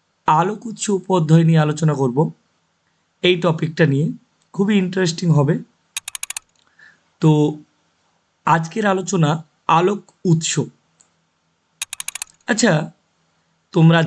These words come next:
দিনের বেলায় ঘরের মধ্যে সব কিছুই দেখতে পাও, তাই না? কি কি দেখতে পাও বলো তো?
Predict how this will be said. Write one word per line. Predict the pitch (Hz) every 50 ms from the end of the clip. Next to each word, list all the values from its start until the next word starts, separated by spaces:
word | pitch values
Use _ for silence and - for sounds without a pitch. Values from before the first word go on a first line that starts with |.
| 123
দিনের | 139 143 147 165 175 170
বেলায় | 185 180 170 143 135 143 165 - - _ _ _ _ 226 156 120
ঘরের | - 156 147 165 175 185 180
মধ্যে | 180 170 165 180 165 - -
সব | 190 190 190 -
কিছুই | - 175 160 - 220 202 156 151
দেখতে | 131 - - 165 143 156
পাও, | 139 127 123
তাই | 147 143 147 156
না? | 160 160 - _ _ _ _ _ _ _ _ _ _ _ _ _ _ _ _ _ _ _
কি | - 190 202
কি | - 185 151 151
দেখতে | 139 143 - - 165 170
পাও | 175 165 165
বলো | 165 165 165 165 -
তো? | 175